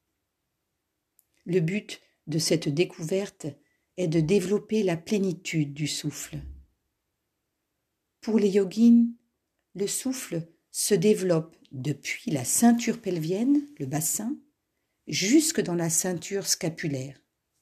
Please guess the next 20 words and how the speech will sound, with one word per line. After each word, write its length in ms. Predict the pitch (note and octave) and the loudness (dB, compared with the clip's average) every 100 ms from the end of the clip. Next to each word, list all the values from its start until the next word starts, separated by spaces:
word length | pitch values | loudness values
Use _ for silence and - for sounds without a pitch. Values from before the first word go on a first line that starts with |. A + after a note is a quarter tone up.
| _ | _
c'est-à-dire 420 | - - B2+ D#3+ | -20 -12 -2 0
la 120 | D#3+ | 0
largeur 420 | D3 C#3 - F3+ D#3 | -2 -4 0 0 2
d'une 160 | D3+ | 0
épaule 280 | D#3 - E3 | -2 0 2
à 60 | D3+ | 2
l'autre 320 | D#3+ D3+ D3+ | 2 -2 -4
dans 100 | C#3+ | -2
les 140 | C#3+ | -2
clavicules. 680 | - B2+ A#2+ - - B2 _ _ _ _ _ _ _ _ _ _ _ _ _ _ _ _ _ - | -4 -10 -10 -18 -20 -20 _ _ _ _ _ _ _ _ _ _ _ _ _ _ _ _ _ -10
Bien 420 | C3 D#3 E3 F3+ | 2 6 8 6
respirer, 840 | F#3+ F#3 - - F#3 G#3 G#3+ B3 - _ _ _ | 2 0 -6 -12 -6 -2 -2 -4 -8 _ _ _
c'est 480 | - - E3 D3+ | -6 0 4 4
se 200 | D#3 - | 4 0
grandir. 920 | D#3 D3 D#3 D#3+ D#3+ D#3 D3 D3+ - _ _ _ _ _ _ _ _ _ _ | 0 0 2 4 6 2 -4 -8 -12 _ _ _ _ _ _ _ _ _ _
C'est 240 | - G#3 | -6 0
mettre 340 | G3 A#3 A#3 D#3+ | 4 4 4 0
de 100 | D#3 | 2
l'espace 680 | E3+ A#3 - - C#3 - | 2 0 -2 -6 -8 -6
entre 420 | D3 D3 E3 E3 | -6 -6 -4 -4